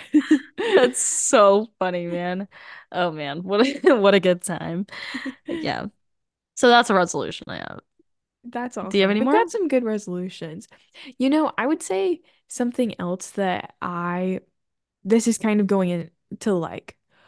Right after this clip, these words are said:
Speaker 1: words of the year, I guess. Um, I feel like lately I've been convicted of the, like,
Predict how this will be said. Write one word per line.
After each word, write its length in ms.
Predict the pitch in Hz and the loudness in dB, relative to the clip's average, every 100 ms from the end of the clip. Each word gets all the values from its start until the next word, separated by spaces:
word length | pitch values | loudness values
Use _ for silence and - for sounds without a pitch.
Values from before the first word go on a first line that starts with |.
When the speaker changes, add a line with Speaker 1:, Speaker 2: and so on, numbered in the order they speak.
| _ - | _ -8
Speaker 1:
words 540 | 175 175 170 180 185 | -4 0 0 -2 -2
of 120 | 208 220 | -4 -2
the 100 | 208 | 0
year, 260 | 208 208 | 0 0
I 120 | 202 196 | -2 -4
guess. 400 | 202 196 - - _ _ _ | -6 -8 -10 -18 _ _ _
Um, 300 | 214 196 160 - | -2 0 0 -4
I 120 | 196 | -6
feel 200 | - 220 | -4 -2
like 280 | 214 214 - _ | -4 -6 -14 _
lately 380 | 185 180 185 190 | -6 -4 -4 -4
I've 260 | 185 175 | -4 -8
been 420 | - 175 175 175 170 _ _ _ _ _ _ _ _ - 214 _ _ _ 185 | -6 -4 -2 -4 -6 _ _ _ _ _ _ _ _ -18 -18 _ _ _ -12
convicted 800 | - 214 190 175 175 185 185 180 - | -2 4 4 4 0 0 2 2 2
of 140 | 180 | 0
the, 240 | 175 180 170 - | 2 2 0 -4
like, 320 | 185 175 165 | -4 -4 -6